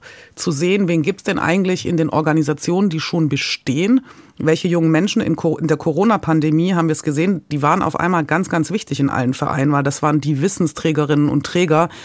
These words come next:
die quasi dazu beigetragen haben, dass Dinge, ähm, im digitalen Raum stattfinden ko-, konnten, die, ähm, quasi die Vereinsvorständinnen und den Vorstand beraten haben, wie kann ich jetzt, äh, in Zeiten der Kontaktbeschränkung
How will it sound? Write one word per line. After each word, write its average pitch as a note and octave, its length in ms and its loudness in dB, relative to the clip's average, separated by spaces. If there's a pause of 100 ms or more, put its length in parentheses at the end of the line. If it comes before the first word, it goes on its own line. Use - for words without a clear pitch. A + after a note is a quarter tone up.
(380)
die D#3 80 -2
quasi D#3 340 2
dazu D3 260 -2
beigetragen D#3+ 680 2
haben, D#3 240 2
dass D3 220 -2
Dinge, D#3+ 440 2
ähm, D3 300 2
im - 140 0
digitalen C#3 480 -2
Raum E3 220 2
stattfinden - 600 -4
ko-, - 300 -8
konnten, D3 460 0 (420)
die, D#3 280 2
ähm, C#3+ 420 2 (180)
quasi C#3+ 320 0
die C#3+ 100 -4
Vereinsvorständinnen F3 1200 0
und D#3 120 2
den D3+ 120 0
Vorstand E3 540 0
beraten D#3 480 0
haben, D#3+ 320 2
wie E3 220 -4
kann E3 260 0
ich D#3 160 -2
jetzt, - 420 0
äh, D#3 220 2
in D3 260 2
Zeiten E3 320 0
der C#3+ 80 0
Kontaktbeschränkung D#3 1040 -4